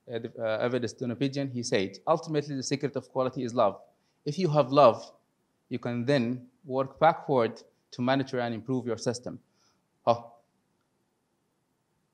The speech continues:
Going backward, monitor and improve your system. So y-, we need to find the tools that's needed to be used in, in that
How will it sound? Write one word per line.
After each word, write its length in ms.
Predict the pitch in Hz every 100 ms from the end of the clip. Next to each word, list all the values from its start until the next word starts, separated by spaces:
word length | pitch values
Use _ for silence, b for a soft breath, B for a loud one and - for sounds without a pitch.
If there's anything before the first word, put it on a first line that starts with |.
| _ _
Going 280 | 120 165 175
backward, 540 | 165 196 196 143 202 - - _ _ _ _ _
monitor 380 | 135 175 180 160
and 120 | 151 139
improve 280 | 123 156
your 80 | 156
system. 400 | - 120 - 175 - _ _ -
So 200 | 151 160
y-, 160 | 160
we 180 | 131 147
need 180 | 170 185
to 60 | 185
find 300 | - 190 180
the 100 | 156
tools 440 | 160 202 170 127
that's 300 | 139 139 -
needed 320 | 160 160 139 -
to 100 | 131
be 300 | 143 135 117 _ _ _ _ _ -
used 480 | 139 170 117 - -
in, 300 | 120 104 95 - _ _ _ _ _ -
in 140 | 117
that 380 | 127 127 - -